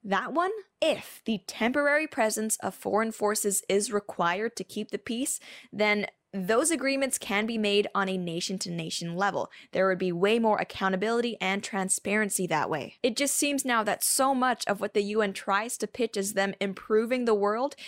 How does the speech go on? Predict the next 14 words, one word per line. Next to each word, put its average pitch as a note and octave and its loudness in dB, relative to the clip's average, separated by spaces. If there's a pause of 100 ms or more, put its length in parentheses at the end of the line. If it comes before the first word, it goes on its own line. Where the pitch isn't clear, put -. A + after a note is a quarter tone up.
(140)
is B3+ 4
simply D4 0
moving C4 -2
people G#3+ -2
from F3+ -2 (200)
bad A#3 0
countries F3+ -2
to F#3 0 (340)
good G#3 2 (160)
countries. - -8
It's F4 -2
like G4 0
they've F4 4
admitted D4 2